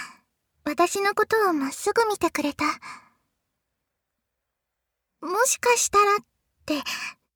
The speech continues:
ちょっとだけ、思ってました。だから、すごく、嬉しいです。ぜひ、うちに寄っていってください。せめて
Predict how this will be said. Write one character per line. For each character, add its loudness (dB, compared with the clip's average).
ち -8
ょ -6
っ -20
と -2
だ 0
け、 -6
思 -6
っ -8
て -2
ま 0
し -6
た。 2
だ 2
か 6
ら、 4
す -4
ご 8
く、 2
嬉 -2
し -2
い 4
で 4
す。 -2
ぜ 0
ひ、 -4
う -2
ち -2
に -2
寄 4
っ 2
て 0
い 0
っ -20
て 4
く 2
だ 2
さ 0
い。 -6
せ 2
め 4
て 0